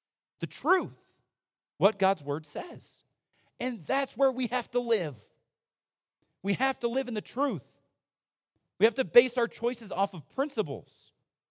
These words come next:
So, let's get back to this counting it all joy. What do you know about God? That should affect the way you live,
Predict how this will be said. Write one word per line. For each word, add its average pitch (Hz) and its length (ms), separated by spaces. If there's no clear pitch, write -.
So, - 380
let's 143 140
get 185 120
back 160 180
to 147 40
this 139 140
counting 143 400
it 143 200
all 117 540
joy. 95 400
What 151 140
do 202 60
you 202 80
know 190 100
about 175 240
God? 151 340
That 147 180
should 208 180
affect 143 360
the 156 80
way 110 220
you 127 180
live, 113 300